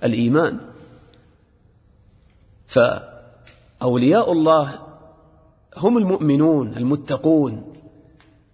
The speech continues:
والولاية درجات، كما سيذكر،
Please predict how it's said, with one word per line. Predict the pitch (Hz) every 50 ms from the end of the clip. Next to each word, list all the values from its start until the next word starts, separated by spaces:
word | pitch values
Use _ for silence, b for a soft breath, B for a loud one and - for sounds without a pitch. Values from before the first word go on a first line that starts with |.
| _ _ _ _ _
والولاية | - 156 202 220 220 233 247 254 262 254 254 233
درجات، | 208 220 214 208 190 165 165 160 156 151 - - - - - - _ _ _ _ _ _ _ _ _ _
كما | - 196 208 190 180 175
سيذكر، | 160 - 170 165 170 180 151 139 - 160 147 147